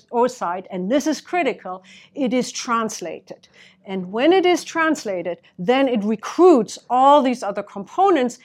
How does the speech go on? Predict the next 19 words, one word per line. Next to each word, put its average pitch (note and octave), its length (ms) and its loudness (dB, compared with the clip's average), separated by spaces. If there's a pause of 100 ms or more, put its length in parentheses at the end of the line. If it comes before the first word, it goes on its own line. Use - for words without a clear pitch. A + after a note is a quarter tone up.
and G#3+ 220 -2
makes A3 260 0
the G#3 100 -4
germplasm. - 720 -10 (800)
And A#3+ 180 -2
then G4+ 180 8
something D4 400 6
really C4+ 220 6
peculiar D#4 640 4
happens G#3 480 -2
later D#4+ 280 4
in A#3+ 80 0
oogenesis, G#3 840 -2
and G#3 100 -8
that C4+ 200 -4
is B3 200 0 (240)
that A#3+ 240 -2
all E4+ 420 4
the C#4+ 300 0